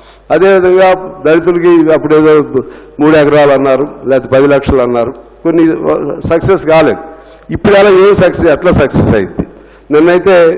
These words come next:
యాభై వేల నుంచి నాలుగు లక్షల వరకు అన్నారు. అట్లా కొంతమందికి అంటే తక్కువ డబ్బుతో ఎక్కువ ఫలితం వచ్చే విధంగా ప్లాన్ చేయండి.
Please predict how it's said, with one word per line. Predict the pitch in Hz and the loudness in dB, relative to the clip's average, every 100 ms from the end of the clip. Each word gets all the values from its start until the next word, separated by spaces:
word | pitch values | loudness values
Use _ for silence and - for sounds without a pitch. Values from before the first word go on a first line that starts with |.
| 143 | 0
యాభై | 143 151 | 2 2
వేల | 156 160 | 2 2
నుంచి | 165 160 | 0 -2
నాలుగు | 156 143 143 | 0 0 0
లక్షల | 135 - 147 | -4 -6 -6
వరకు | 143 139 | -6 -2
అన్నారు. | 143 135 135 143 | -2 0 -2 -4
అట్లా | 143 156 147 - - - - | -6 -2 -4 -4 -14 -20 -4
కొంతమందికి | 160 160 160 170 156 156 | -2 0 0 0 -2 -2
అంటే | 151 175 170 147 - | -2 0 0 -2 -2
తక్కువ | 151 - 196 | -2 0 2
డబ్బుతో | 180 165 160 190 202 175 | 2 0 -2 0 0 0
ఎక్కువ | 160 175 | -2 -4
ఫలితం | 151 156 160 165 | -2 -4 -2 -2
వచ్చే | 160 160 160 | -2 -2 -2
విధంగా | 147 147 151 | 0 -2 -2
ప్లాన్ | 147 139 139 | -2 -2 0
చేయండి. | 139 139 131 | -2 -2 -4